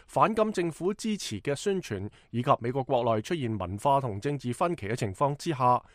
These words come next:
美國內部需要向世界傳遞乜嘢信息，以及點樣去傳遞呢個問題上呢，係需要達成一致。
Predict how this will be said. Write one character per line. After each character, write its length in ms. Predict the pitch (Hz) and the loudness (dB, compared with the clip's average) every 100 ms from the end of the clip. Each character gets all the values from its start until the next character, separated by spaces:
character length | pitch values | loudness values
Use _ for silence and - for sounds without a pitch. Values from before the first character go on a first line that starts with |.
| _ _ _ _ | _ _ _ _
美 100 | 180 | 4
國 180 | 214 - | 4 4
內 180 | 160 160 | 2 2
部 220 | 165 160 | 0 0
需 240 | - 247 | 0 2
要 260 | 202 180 170 _ | 4 4 2 _
向 240 | 190 185 | 2 2
世 160 | 180 175 | 2 0
界 100 | 165 | 2
傳 280 | 156 - 104 | 2 0 -2
遞 180 | 127 131 | 0 2
乜 160 | 190 - | 0 0
嘢 120 | 131 | -2
信 140 | 127 | 0
息， 80 | 123 175 - _ | 0 -2 -6 _
以 80 | 127 | -6
及 80 | 117 117 - | -2 -2 -2
點 120 | 131 | 0
樣 180 | 180 156 | 2 0
去 200 | - 117 | -2 -6
傳 120 | 98 | -4
遞 220 | 117 113 | -2 0
呢 80 | 151 | 0
個 80 | 156 | -2
問 180 | 113 101 | -2 -2
題 220 | 104 90 | -6 -6
上 260 | 101 104 | -2 0
呢， 80 | 143 139 - | 0 -2 -6
係 100 | 113 | -4
需 180 | - 143 | 0 0
要 140 | 110 92 | 0 -2
達 120 | - | -2
成 200 | 98 90 | -2 -4
一 40 | 107 | -4
致。 200 | 127 113 | -2 -4